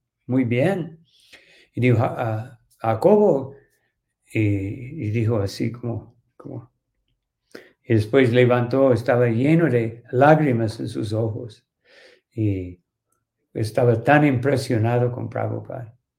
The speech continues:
Y así es el efecto. Eh, en ese sentido, Prabhupada llegó a México, pero, eh, el movimiento en México,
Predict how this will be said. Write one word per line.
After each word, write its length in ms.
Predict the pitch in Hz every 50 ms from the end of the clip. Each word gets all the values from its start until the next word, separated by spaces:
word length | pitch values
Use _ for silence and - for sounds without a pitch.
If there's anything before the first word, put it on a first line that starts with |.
| _ _ _ _ _ _ _ _ _ _ _ _ _ - - _ _ _ - - _ _ _
Y 80 | 139
así 580 | 147 151 - - - 190 202 202 185 170 - - - _ _ _ _ _ _ _ _ _ _ _ _ _ _ _ _
es 200 | _ 135 120 - 160
el 100 | 147 147
efecto. 760 | 143 135 - 165 165 160 160 - - 147 151 151 151 147 - - _ _ _ _ _ _ _ _ _ _ _ _ _ _ _ _ _
Eh, 460 | _ 127 113 107 104 104 101 107 156 -
en 140 | 123 113 120
ese 240 | 127 127 - 160 143
sentido, 760 | 104 151 147 135 120 107 156 147 139 151 151 151 - - - - - _ _ _ _ _ _
Prabhupada 320 | - 143 151 147 147 160 139
llegó 760 | 131 135 139 139 135 120 139 143 160 170 175 170 165 - - - _ _ _ _ - - _ _ _ _ - - - _ _ _ _ _ _ _ _
a 100 | - 123
México, 800 | 120 139 151 156 151 170 170 165 - - 127 131 135 139 - - - _ _ _ _ _ _ _ _ _ _ _ _
pero, 640 | _ 147 143 143 147 143 139 123 120 110 - - - _ _ _ _ _ _ _ _ - _ _ _ _ _ _ _ _ _ _ _ _
eh, 260 | 196 127 113 143 -
el 120 | 131 131 131
movimiento 600 | 139 147 147 151 151 151 151 156 151 135 151 139
en 100 | 131 131
México, 800 | 139 151 156 151 170 160 165 - 127 123 131 175 - - -